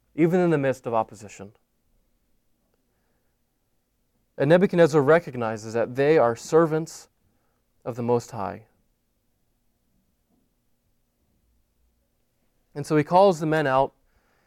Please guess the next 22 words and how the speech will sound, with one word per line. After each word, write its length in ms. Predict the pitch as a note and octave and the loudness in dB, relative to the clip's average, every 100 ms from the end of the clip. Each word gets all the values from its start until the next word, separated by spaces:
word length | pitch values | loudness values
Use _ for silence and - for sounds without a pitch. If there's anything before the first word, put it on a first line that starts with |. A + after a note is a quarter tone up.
| _ - | _ -8
and 320 | C3+ C3 C3 | -6 -6 -6
as 180 | C#3 C#3+ | -4 -2
they 320 | C#3 C#3 C3+ - | 0 0 0 -4
examine 460 | C3+ A#2 C#3+ D3 | -8 0 0 2
them, 140 | D3 C#3+ | 0 0
as 180 | A#2+ G#2+ | -2 -2
all 280 | - C#3+ D3+ | 0 2 2
of 140 | A#2 | 0
the 300 | B2 A#2+ A2+ - - | 0 0 -2 -8 -16
people 280 | - D3+ C3+ | -6 -2 -2
there 280 | A#2+ C3+ B2+ | -2 0 0
examine 440 | A2+ G#2+ B2 C3 | 0 -2 -4 -4
them, 200 | A#2+ A#2+ | -6 -6
that 120 | A#2 A2 | -8 -8
there's 220 | A#2 A2 | -8 -6
no 400 | A#2+ A#2+ A#2+ A2+ _ _ _ _ _ _ | -4 0 -2 -4 _ _ _ _ _ _
smell 360 | - - C#3+ D3 | -14 -4 2 2
of 100 | C#3+ | 2
fire, 360 | C3+ B2 B2+ B2 | 2 2 2 0
nothing's 360 | A2+ A#2 G#2+ | -4 -10 -18
burnt, 460 | - C3 C3 C3 B2 | -4 -2 0 -4 -8
they're 300 | G#2 G2 | -14 -14